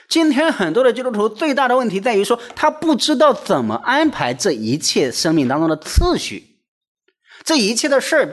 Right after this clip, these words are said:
都可能是正当的事儿，应该的事儿，呼召、责任、使命的事儿，但是怎么安排它的次序，有机的结合在一起，用来去荣耀神，用来去见证福音，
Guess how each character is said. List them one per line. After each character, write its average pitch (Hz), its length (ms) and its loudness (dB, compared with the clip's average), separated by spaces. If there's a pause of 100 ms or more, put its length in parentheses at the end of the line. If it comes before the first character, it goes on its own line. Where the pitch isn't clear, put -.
(160)
都 277 180 -2
可 - 280 -4
能 135 120 -4
是 226 160 -2
正 285 300 -2
当 202 160 0
的 139 80 0
事 - 140 -6
儿， - 120 -10 (520)
应 294 240 0
该 302 160 2
的 254 100 0
事 - 140 -4
儿， - 240 -6
呼 269 200 -2
召、 269 200 2
责 175 160 0
任、 240 180 0
使 - 220 -4
命 240 120 -2
的 190 120 0
事 180 100 -4
儿， - 120 -4 (200)
但 294 140 0
是 285 160 -2
怎 185 400 -2
么 131 100 0 (160)
安 302 240 2
排 156 220 -4
它 - 160 -4
的 226 100 -2 (100)
次 381 380 -2
序， - 320 -6 (160)
有 175 340 2
机 285 180 -4
的 240 120 2
结 151 340 0
合 185 180 -2
在 208 120 0
一 226 180 -4
起， 135 360 -6
用 320 340 2
来 131 220 0
去 147 320 -2
荣 139 200 -2
耀 202 160 4
神， 117 360 -4 (180)
用 320 320 2
来 151 160 0
去 165 240 -2
见 302 320 0
证 208 180 0
福 139 220 -4
音， 151 260 2